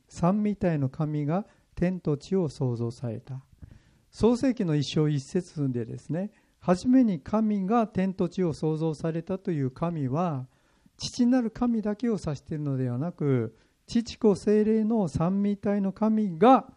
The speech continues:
天と地を創造されたと教えているということを覚えていただきたい。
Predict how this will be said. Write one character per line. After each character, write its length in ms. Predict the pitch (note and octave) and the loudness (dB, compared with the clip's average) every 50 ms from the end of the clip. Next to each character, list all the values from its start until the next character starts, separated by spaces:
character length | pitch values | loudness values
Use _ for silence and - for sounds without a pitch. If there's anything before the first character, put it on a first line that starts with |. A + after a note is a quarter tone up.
| _ _ _ _ _ _ | _ _ _ _ _ _
天 240 | _ - G3 F#3+ F3+ | _ 4 4 4 2
と 160 | - F#3 E3 | 0 -2 -4
地 140 | D#3 - F3 | -2 -2 0
を 120 | D#3 D3 | 0 0
創 240 | C3 - - D#3 D#3 | 0 0 0 0 0
造 180 | D3+ E3 E3 D#3+ | 0 -2 -2 -2
さ 180 | - - E3+ | -2 -4 -2
れ 120 | F3 F#3+ G3+ | -2 -2 -4
た 180 | - - B3 | -4 -6 -8
と 220 | B3 - A3 E3+ D3 | -4 -2 -2 -2 -2
教 60 | C3+ - - | -2 -2 -2
え 140 | D3 C#3 | -2 -2
て 140 | C3+ - D3 | -2 -2 -2
い 40 | C#3+ | -2
る 100 | C#3 D3 | -2 -4
と 140 | - - C#3 | -4 -4 -4
い 100 | B2 A#2 | -4 -4
う 40 | A#2 | -2
こ 120 | - C3+ | -6 -8
と 140 | C3+ - F3+ | -4 -2 0
を 200 | F#3+ G3 D3+ B2 | 0 2 0 0
覚 180 | A#2+ B2 A#2+ A#2+ | 0 0 0 0
え 40 | A#2+ | -2
て 140 | A#2+ B2+ | -4 -6
い 60 | A#2+ A#2 | -6 -6
た 140 | - B2 | -6 -10
だ 120 | A2+ A2+ A2 | -10 -10 -12
き 100 | - - | -14 -16
た 80 | - - | -18 -16
い。 140 | B2+ C3 | -16 -16